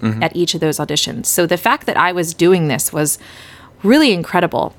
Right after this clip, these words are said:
Speaker 1: Mm-hmm.
Speaker 2: um, but I just wasn't happy. So I, I left, um, I, I finished up the show,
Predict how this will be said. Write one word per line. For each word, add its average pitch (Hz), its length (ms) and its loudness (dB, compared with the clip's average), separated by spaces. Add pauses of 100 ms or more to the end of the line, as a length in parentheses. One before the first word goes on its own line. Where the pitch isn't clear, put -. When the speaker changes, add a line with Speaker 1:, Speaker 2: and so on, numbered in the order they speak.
(140)
Speaker 1:
Mm-hmm. 110 180 0
Speaker 2:
um, 165 340 2
but 214 140 4
I 247 120 2
just 254 140 -8
wasn't 170 220 -2
happy. 156 320 -2
So 165 380 4
I, 170 200 2 (120)
I - 20 0
left, 214 460 0 (140)
um, 165 360 2
I, 175 200 0
I 175 120 -2
finished 240 320 2
up 220 140 0
the 208 80 0
show, 160 440 2